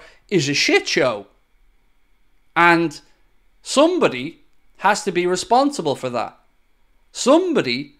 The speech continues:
has to be held to account for that. And if you're the owners, the buck stops with you. But you have to look down and think, "Who shit the bed?"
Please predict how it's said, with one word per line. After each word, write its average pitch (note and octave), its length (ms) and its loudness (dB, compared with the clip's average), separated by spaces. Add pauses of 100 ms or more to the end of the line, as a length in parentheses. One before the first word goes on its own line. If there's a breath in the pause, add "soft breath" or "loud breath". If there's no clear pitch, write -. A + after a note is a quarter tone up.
(120)
has F#3 240 0
to G#3 100 -4
be F#3+ 140 -4
held E3+ 280 0
to F#3 160 -4
account D4+ 420 -2
for D3+ 140 -6
that. A#2+ 280 -8 (480)
And G3 140 0
if G3+ 100 -6
you're D#4+ 200 2
the A#3 160 0
owners, A#3 640 2 (600)
the A3 100 2
buck D#4 260 4
stops F#3+ 380 2
with F3+ 200 -2
you. A#3 360 0 (420)
But C#3+ 140 -4
you A#3+ 260 0
have A3 220 2
to E3+ 80 -6
look D#3+ 260 0
down D3 300 0
and C3+ 120 -6
think, C3+ 400 -10 (160)
"Who D4 200 0
shit G#3 320 -2
the F#3 80 -4
bed?" C3+ 380 -2